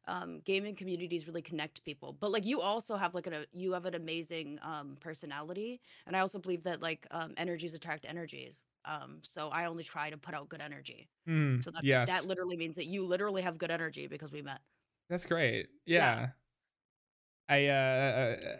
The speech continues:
Speaker 2: I don't know. <laughs> I don't
Speaker 1: <laughs>
Speaker 2: know. I'm not sure how to respond to that. I don't know why, but
Speaker 1: Yeah.
Speaker 2: I, I, I,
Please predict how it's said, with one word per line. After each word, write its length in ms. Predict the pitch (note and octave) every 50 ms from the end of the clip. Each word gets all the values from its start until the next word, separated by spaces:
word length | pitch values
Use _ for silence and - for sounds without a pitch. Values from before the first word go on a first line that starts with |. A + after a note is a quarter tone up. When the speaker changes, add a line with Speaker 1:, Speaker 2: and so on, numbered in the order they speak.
| -
Speaker 2:
I 80 | - C#3+
don't 100 | D3 D#3+
know. 340 | E3+ E3 C#3 A#2 A2+ - -
<laughs> 20 |
I 1300 | - F3+ C3+ - - - C5 B4 - - G4+ - - E4 C4 B3 - - - - - - - G#3 G#3+ -
don't 100 | F3 E3+
Speaker 1:
<laughs> 0 |
Speaker 2:
know. 120 | D#3 - - - - - - -
I'm 60 | - D3+
not 120 | D3+ D3+
sure 120 | - F3
how 40 | D#3
to 60 | D3+
respond 340 | D3 C#3+ - - D#3 D#3+ C#3+
to 60 | A#2+
that. 280 | A2 A2+ A2+ A2 - - _ _ _ _ _ _ _ _ _ _ _ _ _ _ _ _ _ _ _ _ _ _ _ _
I 60 | F3+
don't 80 | G3 G#3
know 100 | G#3+ G3
why, 260 | G3 G#3+ F#3+ D3+ C3
but 260 | B2+ C3+ E3 D#3+ D3
Speaker 1:
Yeah. 60 | -
Speaker 2:
I, 280 | - D3+ D3+ - D#3+ E3+
I, 400 | E3 - - E3+ E3 E3 - E3+
I, 60 | E3